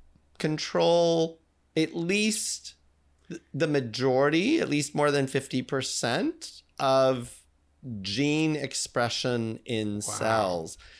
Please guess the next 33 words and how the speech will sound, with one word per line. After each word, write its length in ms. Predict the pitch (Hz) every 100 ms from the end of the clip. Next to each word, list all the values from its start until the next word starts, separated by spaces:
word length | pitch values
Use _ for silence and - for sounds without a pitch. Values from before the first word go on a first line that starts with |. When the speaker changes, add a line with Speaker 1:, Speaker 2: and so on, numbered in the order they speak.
| -
Speaker 1:
Now, 80 | 170
they 160 | 190
are 80 | 185
not 180 | 180 180
the 160 | 160 -
only 300 | 143 143 151
story. 480 | 143 - 143 135 131
There 200 | 127 120
are 140 | 117 -
other 240 | 139 151
signaling 680 | 139 - 131 131 127 123 120
pathways 680 | - 139 120 123 123 117 113
and 160 | 107
molecules 960 | 110 110 113 - 127 117 113 107 104 -
that 160 | - -
play 180 | 123
a 60 | 117
role 260 | 107 107 107
in 80 |
epigenetics, 1000 | 101 110 110 92 107 104 107 104 - - - - - -
but 180 | - 170
mitochondria 1120 | 165 165 175 - - 160 165 151 156 147 131 - -
appear 400 | - - 180 208
to 180 | 208 175
account 840 | 160 - - 147 139 180 - - - _ _
for 300 | - 151 151
the 100 | 143
majority 920 | 131 113 117 139 147 151 175 196 -
of 200 | 135 131
signals 1080 | - - - 156 139 127 120 139 226 - - _ _ _
that 200 | - 139
get 260 | 127 139 -
sent 420 | - - 147